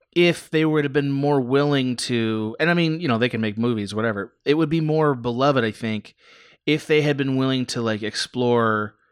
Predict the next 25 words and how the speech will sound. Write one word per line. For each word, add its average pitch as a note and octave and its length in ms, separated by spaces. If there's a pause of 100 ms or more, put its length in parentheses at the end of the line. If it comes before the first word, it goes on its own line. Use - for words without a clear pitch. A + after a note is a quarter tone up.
(420)
hey, E3+ 220
there D#3+ 260
are C#3+ 60
just C#3 240
people F3+ 360
in C3 80
the B2 60
world A2+ 320
that A2+ 180
get - 220
premonitions. - 880 (180)
Nobody B2 540
knows C#3+ 320
why. B2 460 (420)
But, B2+ 160
like, A2 320
the, C3 440
you B2 100
know, A2+ 240
death C#3 340
tries B2+ 360
to - 100
kill D#3 240
those A2+ 240
people, G2 560